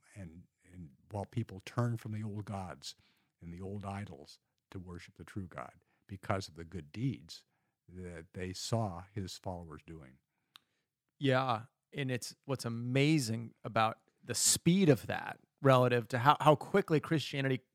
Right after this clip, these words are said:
Speaker 2: destroyed paganism in
Speaker 1: Yeah.
Speaker 2: a sense, just,
Speaker 1: Yeah.
Speaker 2: just wiped the skies clean of the gods in
Speaker 1: Yeah.
Speaker 2: a sense. But then how, how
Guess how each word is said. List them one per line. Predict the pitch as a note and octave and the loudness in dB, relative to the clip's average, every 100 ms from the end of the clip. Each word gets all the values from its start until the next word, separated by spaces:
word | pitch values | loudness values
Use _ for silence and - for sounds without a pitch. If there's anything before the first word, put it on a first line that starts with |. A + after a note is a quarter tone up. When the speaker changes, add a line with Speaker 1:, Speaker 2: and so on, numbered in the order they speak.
| _ _ - | _ _ -12
Speaker 2:
destroyed | C3+ - - D3 E3+ F3 C3+ | -2 2 2 4 6 6 4
paganism | A#2+ A#2+ A#2 A2+ A2+ A#2 - - | 0 -2 -2 -8 -16 -18 -18 -8
in | |
Speaker 1:
Yeah. | G2+ | -6
Speaker 2:
a | A#2+ | -4
sense, | - A#2+ - - | -4 -6 -8 -12
just, | C3+ G#2 | -8 -6
Speaker 1:
Yeah. | A2 | -6
Speaker 2:
just | C3 | -8
wiped | A#2+ A#2 D3+ F3 - | -2 6 6 6 -2
the | |
skies | - - B2+ B2 | -4 2 4 2
clean | - - C#3+ C3+ A2 | -2 -6 -4 -4 -6
of | G#2+ | -10
the | G#2+ | -4
gods | A#2 B2 A2+ G2+ A2+ - | 2 4 4 0 -12 -16
in | B2 | -12
Speaker 1:
Yeah. | A#2+ | -10
Speaker 2:
a | D#2 | -10
sense. | B2 - | -12 -16
But | - B2+ | -16 -12
then | C#3 C3+ B2+ _ _ _ _ _ | -6 -6 -6 _ _ _ _ _
how, | - E3+ - _ | 4 6 4 _
how | - D3+ D#3 | 2 6 6